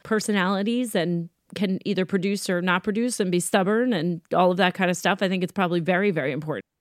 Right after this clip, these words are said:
So what about the Jura? I've gotta tell you, I just did a survey of what region do people really wanna explore more in terms of wine. I think the number one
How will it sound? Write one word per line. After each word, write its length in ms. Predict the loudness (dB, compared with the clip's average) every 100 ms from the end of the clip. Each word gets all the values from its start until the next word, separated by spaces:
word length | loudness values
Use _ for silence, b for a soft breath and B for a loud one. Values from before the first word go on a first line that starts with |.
| _ _
So 380 | -8 4 6 6
what 380 | 2 4 4 4
about 480 | 4 6 6 6 4 0 _ _
the 240 | 4 6 4
Jura? 600 | 4 4 4 2 -2 -8 _ _ _ _ 4
I've 260 | 4 4
gotta 200 | 4 4
tell 300 | 4 4 4
you, 260 | 6 4 2 2
I 100 | 2
just 480 | 2 2 2 0 0
did 300 | 2 2 0
a 80 | -2
survey 760 | -2 0 2 2 0 0 -4 -6 0
of 220 | 2 4
what 580 | 2 2 4 6 4 2 _
region 920 | -6 0 4 4 4 2 2 0 -2 -6 _ -4
do 140 | -2
people 560 | -4 0 0 4 4 4
really 500 | 0 2 4 6 4
wanna 280 | 4 2 2
explore 680 | -2 -4 -6 0 2 2
more 320 | 2 2 2 2
in 180 | 0
terms 360 | -2 -2 0 0
of 160 | -2 -2
wine. 560 | 0 2 4 2 0 -4 _
I 80 | 0
think 240 | 0 0
the 100 | 2
number 560 | 4 6 6 6 6 4
one 640 | 4 4 4 2 0 -2